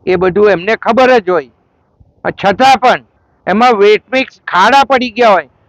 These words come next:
તો વેટ મિક્સનો માલ ત્રણ થી ચાર વાર ખાડામાં નખાયો છે, એ પણ હકીકત છે. એટલે પ્રજાને મુશ્કેલી ના પડે એવું તો કરવામાં આવ્યું. બીજું, ઘણા મો-, મોટાભાગના રોડ ઉપર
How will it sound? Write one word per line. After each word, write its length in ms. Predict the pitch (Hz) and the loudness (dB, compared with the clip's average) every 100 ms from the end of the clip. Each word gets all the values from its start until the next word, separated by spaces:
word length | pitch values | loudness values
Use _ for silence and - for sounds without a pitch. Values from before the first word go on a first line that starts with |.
| _ | _
તો 60 | 226 | -2
વેટ 260 | 208 202 196 247 | 0 0 0 -4
મિક્સનો 380 | 240 - 240 240 226 - _ _ _ _ | -6 -4 -2 0 -2 -6 _ _ _ _
માલ 320 | 165 185 233 226 214 _ _ | -2 0 2 0 -6 _ _
ત્રણ 240 | 190 208 196 | -2 -2 -2
થી 180 | 226 | -6
ચાર 380 | 196 - 214 254 247 | -6 -2 2 2 2
વાર 260 | 226 226 208 - _ _ 170 | 2 0 -2 -10 _ _ -2
ખાડામાં 460 | 190 202 208 208 | 0 0 0 -4
નખાયો 520 | 185 165 - 226 214 | -6 -10 -4 -2 -2
છે, 260 | 185 170 156 _ _ 175 | -4 -10 -10 _ _ -2
એ 120 | 190 | 0
પણ 240 | 214 202 | 0 -2
હકીકત 460 | 180 - 170 143 127 - | -2 -6 -6 -6 -6 -10
છે. 40 | |
એટલે 440 | 110 _ _ - 196 | -20 _ _ -6 -4
પ્રજાને 500 | 165 170 190 208 226 | -2 -2 0 0 0
મુશ્કેલી 540 | 208 185 - 214 220 | -4 -8 -4 -2 -2
ના 180 | 214 208 | 0 -2
પડે 260 | 202 196 202 | -2 -2 -2
એવું 180 | 190 180 - | -2 -4 -6
તો 100 | 196 | -6
કરવામાં 520 | 170 165 175 175 160 | -4 -4 -4 -2 -4
આવ્યું. 200 | 131 143 _ _ _ _ - | -6 -12 _ _ _ _ -4
બીજું, 320 | 180 180 240 | -2 0 -2
ઘણા 360 | 175 190 240 247 | 0 0 0 0
મો-, 260 | 226 220 - _ _ 180 | -2 -6 -10 _ _ -6
મોટાભાગના 720 | 196 254 247 254 208 247 262 | -4 0 2 2 0 0 0
રોડ 320 | 240 226 233 | 0 0 0
ઉપર 300 | 226 - 262 | -2 0 0